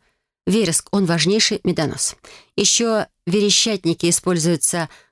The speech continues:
как пастбище для овец. Используется вереск при простуде, кашле, бронхите,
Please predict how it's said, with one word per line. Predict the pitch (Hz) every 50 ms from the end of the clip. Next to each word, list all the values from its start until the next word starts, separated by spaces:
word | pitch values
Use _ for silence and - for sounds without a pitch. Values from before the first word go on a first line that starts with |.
| _
как | _ - 175 180 - -
пастбище | - 196 190 175 156 151 170 - - 185
для | 160 160 170 170
овец. | 170 139 135 131 - - - - _ _ _ _ _ _ _ -
Используется | 185 - - 220 208 180 185 185 - - 185
вереск | 180 190 170 160 - -
при | _ - 170
простуде, | - - 160 151 - - 160 143 147 143
кашле, | - - 151 147 - 151
бронхите, | 143 151 156 147 139 - - 175 170 - - 254